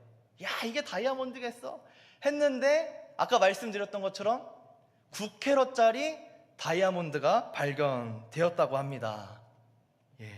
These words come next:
대박이죠. 이 다이아몬드라는 것을 알게 될 때까지 혹시 할렐루야 할 뻔하셨나요? <laughs> 예, 이 사람은 아무런 기대감도 없었어요. 그냥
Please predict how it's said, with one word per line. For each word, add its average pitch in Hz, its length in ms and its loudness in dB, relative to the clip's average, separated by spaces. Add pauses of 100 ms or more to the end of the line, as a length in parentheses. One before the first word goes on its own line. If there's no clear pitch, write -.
(1400)
대박이죠. 139 840 0 (140)
이 247 160 -2
다이아몬드라는 240 880 6
것을 214 480 0
알게 185 360 2
될 156 240 -2
때까지 180 680 -2 (320)
혹시 202 180 -4
할렐루야 240 520 2
할 208 160 -2
뻔하셨나요? 160 520 -4 (1120)
<laughs> - 640 -10
예, 165 380 2
이 262 200 0
사람은 262 640 4 (320)
아무런 302 680 4
기대감도 311 540 4
없었어요. 180 960 -2
그냥 226 480 2